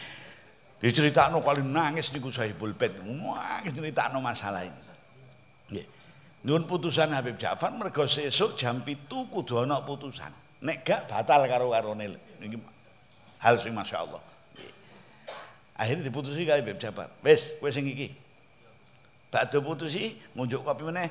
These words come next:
"Wis tak dongake ya. Wis, ayo mlaku nang Surabaya." Dadi perlu nih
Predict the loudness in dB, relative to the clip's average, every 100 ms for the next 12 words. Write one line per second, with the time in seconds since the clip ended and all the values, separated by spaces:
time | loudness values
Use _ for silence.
0 | -6 -4 -2 -2 -4 -4 -2 0 0 2
1 | 0 0 -2 -2 -2 -4 -6 -4 -4 -4
2 | -4 -6 -12 -20 -16 -12 -10 -6 -4 -2
3 | -2 -2 -4